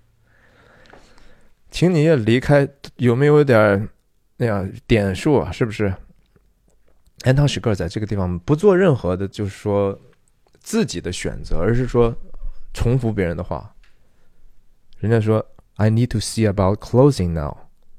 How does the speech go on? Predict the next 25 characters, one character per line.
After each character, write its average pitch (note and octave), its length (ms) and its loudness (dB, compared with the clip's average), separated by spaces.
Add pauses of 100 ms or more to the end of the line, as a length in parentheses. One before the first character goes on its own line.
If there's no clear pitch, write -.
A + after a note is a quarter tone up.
See - 180 -4
about F2 260 -2
closing， G#2+ 520 0
啊。 F#2 140 -6 (1600)
就 A#3+ 160 4
是 B2 140 -4
只 G2+ 240 -4
是 A2+ 180 0
说 G#2+ 340 0 (380)
简 F#2+ 200 2
单 G2 180 4
的 G#2+ 80 2
重 F2+ 240 -6
复， E2 280 -8 (1500)
让 G#2+ 260 2
两 G#2 200 2
个 A2 80 0
人 A2+ 160 2
现 A2+ 160 -2
在 G#2+ 120 0
都 A2 120 2
看 G#2 280 -2
外 G2 200 0
头 D#2+ 120 -10
啊。 D#2+ 200 -12